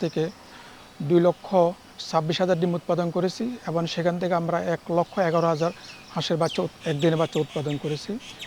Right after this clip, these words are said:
এই বাচ্চাগুলি আমরা সাধারণত জনসাধারণকে, আগ্রহের জনসাধারণকে দিয়েছি এবং বর্তমান অর্থ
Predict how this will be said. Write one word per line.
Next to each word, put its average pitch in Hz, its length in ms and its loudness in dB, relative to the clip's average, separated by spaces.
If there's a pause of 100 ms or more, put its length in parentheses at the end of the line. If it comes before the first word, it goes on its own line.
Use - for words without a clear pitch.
(180)
এই 170 120 0
বাচ্চাগুলি 180 440 -2 (100)
আমরা 170 160 0 (200)
সাধারণত 160 360 -4 (520)
জনসাধারণকে, 170 600 0 (120)
আগ্রহের 165 340 2
জনসাধারণকে 175 560 -2 (680)
দিয়েছি 160 340 2 (420)
এবং 185 120 2 (120)
বর্তমান 202 360 6
অর্থ - 120 -8